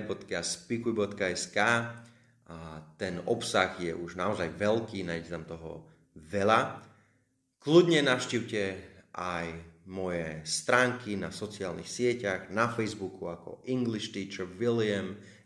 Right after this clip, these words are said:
na Instagrame William potržník R. Nájdete tam rôzne videá, Daily Dose of English, napríklad denná dávka angličtiny. Ak sa chcete poradiť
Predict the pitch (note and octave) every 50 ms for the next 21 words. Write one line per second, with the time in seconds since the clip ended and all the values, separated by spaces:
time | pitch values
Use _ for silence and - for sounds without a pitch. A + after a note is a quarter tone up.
0 | - - F#2+ G2 G2+ A2+ A#2+ B2+ C3 B2+ A#2+ A#2+ - - G2+ G2 F#2+ G2+ F#2+ F#2
1 | F#2 F2 E2 E2 - - - - - _ - F#2 F2 F#2 G#2+ B2 B2 A#2 A2+ G#2+
2 | G2 F#2+ F#2 F2+ - - F#2 F2 - - E2 E2+ E2 - D#2+ - F2 - - E2+
3 | F2 - C3+ C#3+ C#3 C#3+ C#3+ - - - - _ _ _ _ _ _ _ _ F2
4 | F2 E2+ E2+ F2 - - E2+ E2 E2 E2 F2 E2+ E2+ E2+ F2 E2+ D#2+ D2+ D#2+ -
5 | - - - - C3 D3+ C#3+ C#3 A#2+ A2+ G#2+ G2 F#2+ - - - - - - F#2
6 | - G2+ G2 F#2+ F#2 F2+ F2+ F2 F2 E2+ F2 F2 - - A2 B2 B2+ A#2 G#2 G2
7 | F2 - - - - - - - F2 F2 F2 - - F2 - - E2+ E2+ - -
8 | - G2 F#2+ F#2+ F#2+ F#2 F2 E2+ E2+ E2+ - - - F#2+ F#2 F2+ F2 F2 - -
9 | D#2 G2 G#2+ A2+ A2 G#2 G2 - - G2 F#2+ F#2 F2 F2 - - - - - -
10 | - - _ _ _ _ _ _ _ _ - E3 F3 E3+ - F3+ E3 - - D#3
11 | - C#3 B2 - B2+ B2+ B2+ B2 A#2 A2+ G#2+ G#2+ G#2 G2+ G#2 - - - -